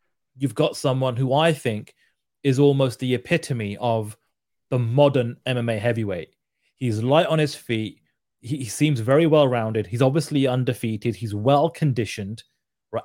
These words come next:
And he's also got knockout power himself. And, oh, the, the, the, the narrative and the backstory, it, it's so hard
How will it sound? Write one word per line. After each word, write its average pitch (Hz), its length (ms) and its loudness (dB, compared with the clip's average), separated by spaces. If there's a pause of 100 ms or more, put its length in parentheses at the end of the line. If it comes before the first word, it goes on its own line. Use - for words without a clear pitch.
And 151 200 4
he's 135 140 4
also 127 260 2
got 113 180 -2
knockout 107 380 -6
power 107 260 0
himself. 104 640 -4 (680)
And, 131 380 0 (260)
oh, 131 180 0
the, 127 220 0
the, 120 260 0
the, 113 160 -2
the 113 100 -6
narrative 143 440 2
and 110 100 -4
the 104 60 -2
backstory, 131 760 0
it, 135 180 -4
it's - 160 -6
so 170 540 4
hard 123 560 2